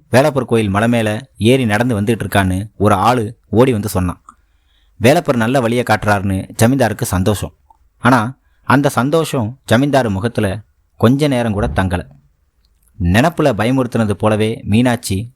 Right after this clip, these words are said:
தலைவிரி கோலமா முகமெல்லாம் வீங்கி போய் எதிர்த்தாப்புல வந்து நின்னான். ஜமீன்தாரை பார்த்ததும் அவ முகத்துல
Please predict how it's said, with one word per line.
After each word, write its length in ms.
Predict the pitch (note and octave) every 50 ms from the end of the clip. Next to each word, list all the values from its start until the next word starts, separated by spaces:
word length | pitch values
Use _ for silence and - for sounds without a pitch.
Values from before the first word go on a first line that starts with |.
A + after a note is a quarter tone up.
| _ -
தலைவிரி 360 | A#2 A#2 D3 D#3 D#3 C#3 C3+
கோலமா 520 | - - A2+ A2 G#2 G2 F#2+ F#2+ F#2 G#2+
முகமெல்லாம் 540 | - G2 G2 G2+ B2 B2 A#2 A#2 A2+ G#2+ A2+
வீங்கி 280 | F#2 G2 A#2 B2+ A#2+ A2+
போய் 460 | - - G2+ F#2+ F#2 F#2 F2+ F#2+ - _ -
எதிர்த்தாப்புல 520 | G2+ G2 A2+ - - A#2 A2 - A#2 A#2
வந்து 220 | G#2+ F#2 F#2 F#2+
நின்னான். 340 | F2 E2+ E2+ E2+ E2 D2 - _ _ _ _ _ _ _ _ _ _ _ _ _ _ _ _ _ _ -
ஜமீன்தாரை 420 | - A2 C3 E3+ F3+ F3+ D#3+ D3+
பார்த்ததும் 560 | C#3 - B2+ B2 - A#2+ A2+ A2+ A#2 B2+ - _
அவ 220 | - - G#2 G#2+
முகத்துல 400 | G#2 G2+ G#2 A#2 C#3+ - - A#2